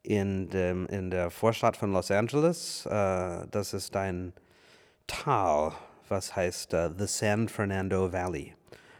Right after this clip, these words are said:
Und, ähm, da sind viele so kleine Städte drin, aber alle, die zu, zur City of Los Angeles gehören.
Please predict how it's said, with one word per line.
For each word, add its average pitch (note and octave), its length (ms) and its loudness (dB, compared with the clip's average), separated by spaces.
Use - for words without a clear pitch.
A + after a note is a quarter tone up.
Und, - 640 -4
ähm, E2 580 -2
da F#2+ 140 -4
sind D2+ 160 -8
viele G#2 300 -2
so F#2+ 160 -4
kleine F#2 480 0
Städte B2 460 2
drin, C3 280 2
aber F#2+ 260 2
alle, F#2 220 2
die F2+ 200 -4
zu, F#2 460 -4
zur F2+ 540 0
City G#2 480 0
of E2+ 120 -4
Los F2+ 300 -2
Angeles A2 460 -2
gehören. B2+ 480 2